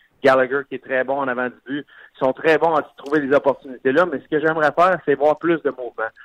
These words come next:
Quand Jonathan Drouin, quand Max Domi, euh, prennent la rondelle, que ce soit de Ri-, Riley ou de Petrie à la pointe, ce que je veux, c'est de les voir attaquer. Attaquer vers le filet, de pas rester sur la bande puis d'attendre pour la passe,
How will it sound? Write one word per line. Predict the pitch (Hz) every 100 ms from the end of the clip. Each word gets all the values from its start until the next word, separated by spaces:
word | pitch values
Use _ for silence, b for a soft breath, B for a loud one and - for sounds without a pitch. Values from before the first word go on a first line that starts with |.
| B _
Quand | 170 208
Jonathan | 208 175 185 180
Drouin, | 147 156
quand | 175 185
Max | 202 190 156
Domi, | 160 139 151 170 b b b _
euh, | 139 135 -
prennent | 147 180
la | 160
rondelle, | 139 135 143 151
que | 135
ce | -
soit | 131 151 147
de | 139
Ri-, | 139 143 120 -
Riley | 147 147 143
ou | 160
de | 139
Petrie | 120 147 135 147 156
à |
la | 127
pointe, | 110 123 143 - _ _ _ -
ce | -
que | 180
je | 143
veux, | 190 202
c'est | 156
de |
les | 143
voir | 143 165
attaquer. | 165 151 127 131 117 _
Attaquer | 147 156 156 190
vers | 170 151
le | 156 -
filet, | 143 151 170
de |
pas | 127 196
rester | 196 185 -
sur | 175
la | 160 -
bande | 160 170 170
puis | 147
d'attendre | 131 127 160 160
pour | 143
la | 127
passe, | 117 165